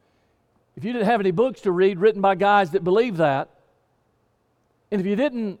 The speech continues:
if you didn't have an internet to chase down everybody else that believes that, if you hadn't read your blogs,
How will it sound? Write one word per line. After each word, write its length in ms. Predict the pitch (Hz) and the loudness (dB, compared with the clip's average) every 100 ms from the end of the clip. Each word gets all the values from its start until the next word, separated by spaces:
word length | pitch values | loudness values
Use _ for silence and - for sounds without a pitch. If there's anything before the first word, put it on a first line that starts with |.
| - | -10
if 80 | |
you 60 | 165 | -8
didn't 200 | 269 240 | -6 -2
have 100 | 233 | -2
an 80 | 208 | -2
internet 500 | 240 269 220 190 196 | -4 -4 -2 -2 -2
to 80 | 170 | -6
chase 380 | - 240 208 | -2 -2 -2
down 340 | - 214 226 202 | -2 -2 0 -2
everybody 440 | 208 196 196 190 | -4 0 0 2
else 200 | 240 240 | 0 -2
that 120 | 190 | -6
believes 340 | 160 170 156 123 | -4 -2 -4 -4
that, 300 | 139 135 - _ _ _ _ _ - | -2 -2 -6 _ _ _ _ _ -10
if 100 | 160 | 0
you 100 | 196 | 2
hadn't 240 | 277 262 | 4 2
read 180 | 247 220 | 2 2
your 100 | 196 | 0
blogs, 800 | 156 214 247 202 175 185 165 - | 2 4 6 6 6 0 -14 -20